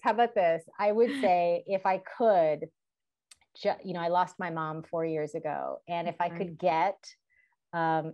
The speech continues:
Speaker 1: anything that she would make, any of the foods that she would make, she was such a good cook. I would gladly have any of those yummy things that she used to make for me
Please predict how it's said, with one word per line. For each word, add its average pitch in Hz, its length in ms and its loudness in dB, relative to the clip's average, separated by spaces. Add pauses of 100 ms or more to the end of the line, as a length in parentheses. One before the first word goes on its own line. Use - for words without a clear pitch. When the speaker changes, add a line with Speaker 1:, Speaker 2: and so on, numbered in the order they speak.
(140)
Speaker 1:
anything 180 840 0
that 156 140 -2
she - 180 -10
would 160 160 -4
make, 151 300 -6 (120)
any 202 280 0
of 185 100 -2
the 185 80 2
foods 175 300 -2
that 170 100 2
she - 160 -10
would 165 100 -4
make, 156 160 -6
she - 120 -8
was 160 180 -8
such 175 240 0
a 165 40 -8
good 165 180 -2
cook. 160 280 0
I 175 80 0
would 165 220 0
gladly 175 560 0
have 139 380 -2 (120)
any 170 200 -4
of 156 120 -4
those 160 280 0 (120)
yummy 160 360 -2
things 151 260 -4
that 151 140 -4
she - 140 -10
used 156 200 -6
to 156 60 -10
make 143 240 -6
for 156 100 -8
me 143 320 -8